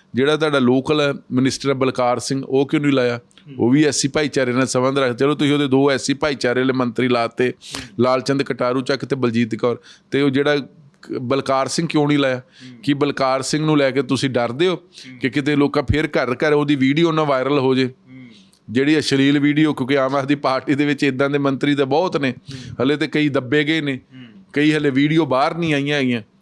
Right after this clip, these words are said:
ਸ਼ਾਇਦ ਇਸ ਕਰਕੇ ਉਹਨੂੰ ਕੱਢਿਆ ਹੋਵੇ। ਦੂਜਾ ਸਵਾਲ, ਇੱਥੇ ਦੋ ਐਮ ਪੀ ਲਾਤੇ, ਇੱਕ ਮੀਤ ਹੇਰ, ਕਿਉਂਕਿ ਉਹ ਵੀ ਨੌਜਵਾਨ ਚਿਹਰਾ, ਇੱਕ ਮਲਵਿੰਦਰ ਸਿੰਘ ਕੰਗ, ਉਹ ਵੀ ਚਿਹਰਾ, ਤੇ ਬਾਕੀ ਵੀ ਲਾ ਦੇਣਗੇ। ਹੁਣ ਉਹਦੀ ਪੂਰੀ ਜਿਹੜੀ ਸੰਦੀਪ ਪਾਠਕ ਹੋਣਾ ਨੇ ਕਮਾਨ ਸੰਭਾਲੀ ਹੈਗੀ ਆ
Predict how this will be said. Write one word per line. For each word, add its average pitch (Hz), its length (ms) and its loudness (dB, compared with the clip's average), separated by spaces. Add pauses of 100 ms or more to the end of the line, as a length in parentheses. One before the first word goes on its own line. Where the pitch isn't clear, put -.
(100)
ਸ਼ਾਇਦ 139 300 -2
ਇਸ 139 140 -4
ਕਰਕੇ 156 260 -2
ਉਹਨੂੰ 180 180 0
ਕੱਢਿਆ 175 320 0
ਹੋਵੇ। 139 240 0 (1300)
ਦੂਜਾ 156 260 0
ਸਵਾਲ, 180 340 0
ਇੱਥੇ 170 200 0
ਦੋ 156 220 2
ਐਮ 135 120 -2
ਪੀ 147 140 0
ਲਾਤੇ, 143 360 0
ਇੱਕ 143 140 -4
ਮੀਤ 139 300 0
ਹੇਰ, 147 280 0 (280)
ਕਿਉਂਕਿ 123 180 0
ਉਹ 135 60 4
ਵੀ 147 100 2
ਨੌਜਵਾਨ 135 460 0
ਚਿਹਰਾ, 147 420 -2 (260)
ਇੱਕ 135 160 -2
ਮਲਵਿੰਦਰ 139 400 0
ਸਿੰਘ 147 220 -4
ਕੰਗ, 139 240 -2
ਉਹ 131 180 0
ਵੀ 147 80 0
ਚਿਹਰਾ, 135 440 -2
ਤੇ 123 100 -4
ਬਾਕੀ 123 300 -4
ਵੀ 156 100 0
ਲਾ 110 180 2
ਦੇਣਗੇ। 107 280 -8 (360)
ਹੁਣ 208 100 2
ਉਹਦੀ 202 320 0
ਪੂਰੀ 208 360 -2
ਜਿਹੜੀ 190 240 0
ਸੰਦੀਪ 160 380 0
ਪਾਠਕ 135 340 -2
ਹੋਣਾ 143 220 0
ਨੇ 127 100 -2
ਕਮਾਨ 120 380 -2
ਸੰਭਾਲੀ 120 520 -2
ਹੈਗੀ 104 240 -2
ਆ 101 220 -2